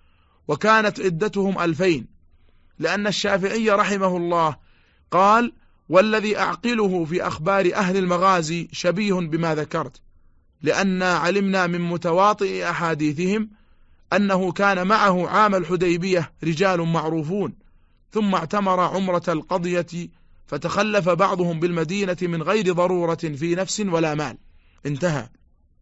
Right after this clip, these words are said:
فهذا الشافعي رحمه الله جزم بأنهم تخلف منهم رجال معروفون من غير ضرورة في نفس ولا مال، وقد تقرر في الأصول أن المثبت مقدم على النافي.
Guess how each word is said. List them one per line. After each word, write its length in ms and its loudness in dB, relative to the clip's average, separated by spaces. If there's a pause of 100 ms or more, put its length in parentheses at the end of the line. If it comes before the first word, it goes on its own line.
(640)
فهذا 300 2
الشافعي 540 0
رحمه 440 -2
الله 380 -2 (600)
جزم 380 4
بأنهم 760 0 (400)
تخلف 500 2
منهم 380 0
رجال 380 2
معروفون 840 0 (120)
من 180 -4
غير 340 2
ضرورة 440 0 (180)
في 180 -2
نفس 240 -4
ولا 320 0
مال، 220 -2 (840)
وقد 220 -4
تقرر 540 2
في 80 -4
الأصول 540 -4 (500)
أن 220 0
المثبت 520 -2
مقدم 640 -2
على 160 0
النافي. 480 -4